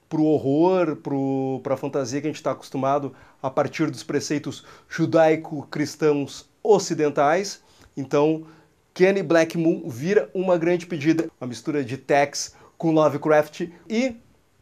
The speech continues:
não é o primeiro livro do Duda Falcão, que também já virou até editor. Então, é uma escrita que já tá bem aprimorada, e o livro, cara, tem várias histórias bacanas, várias aventuras legais do Kenny Black Moon, e termina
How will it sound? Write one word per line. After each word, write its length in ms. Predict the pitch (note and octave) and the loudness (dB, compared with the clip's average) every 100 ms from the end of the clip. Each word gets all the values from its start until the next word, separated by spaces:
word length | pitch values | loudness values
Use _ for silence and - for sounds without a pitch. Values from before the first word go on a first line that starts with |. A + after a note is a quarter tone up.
| _ _ _ _ | _ _ _ _
não 260 | C#3+ E3+ F3+ | 0 4 4
é 60 | |
o 80 | G3 | 4
primeiro 340 | A3 F3+ D#3+ F3 | 4 4 4 2
livro 320 | D#3+ F3+ E3+ | 0 -2 -2
do 140 | C3 | -6
Duda 200 | A#2+ C#3+ | -4 -4
Falcão, 360 | D#3+ C3 - C3+ | -4 -6 -4 -8
que 80 | - | -6
também 240 | A#2 B2 | -6 -6
já 80 | B2 | -8
virou 220 | A2+ B2 | -8 -6
até 360 | A#2 - B2+ C3 | -6 -6 -6 -6
editor. 520 | B2 B2+ B2+ C#3 E3+ - - - - _ | -8 -10 -2 -2 -2 -10 -20 -20 -20 _
Então, 540 | C#3 C3+ D3+ D#3+ E3 - - | -10 0 2 4 2 -2 -4
é 80 | D3+ | -2
uma 140 | D#3+ | 0
escrita 320 | E3 E3 F3 | 0 -4 -6
que 80 | E3+ | -2
já 100 | E3 | -2
tá 140 | E3 D3+ | 0 -2
bem 200 | C3 E3 | 0 -2
aprimorada, 680 | F3 F3+ E3 D3+ E3+ F3+ - | 0 -2 0 2 2 0 -2
e 80 | A3 | -2
o 80 | |
livro, 300 | B3+ A3+ A3 | 0 0 -2
cara, 220 | A3 F3 D#3+ | 0 0 2
tem 140 | E3 | 0
várias 260 | D#3+ E3 D#3 | 2 0 0
histórias 320 | C#3 D#3 D3 | -4 -2 -2
bacanas, 420 | C#3 - E3 C#3+ | -4 -2 -2 0
várias 400 | A2 D#3+ F#3+ D3 | 2 2 2 0
aventuras 540 | D3+ D3+ C3+ E3 E3 | 0 0 0 0 0
legais 520 | C#3+ C#3+ C3+ D3 F3 - - - - _ | 0 0 0 0 -2 -6 -20 -20 -20 _
do 140 | - D3 | -10 -10
Kenny 340 | - D3+ D#3 | 0 2 2
Black 300 | D#3 D#3 D3+ | 2 0 0
Moon, 240 | F3 F#3 G#3+ - _ | -2 -2 -2 -12 _
e 80 | A#3 | -2
termina 680 | C4+ A#3+ A#3 B3+ C4 B3+ | 0 2 2 4 4 4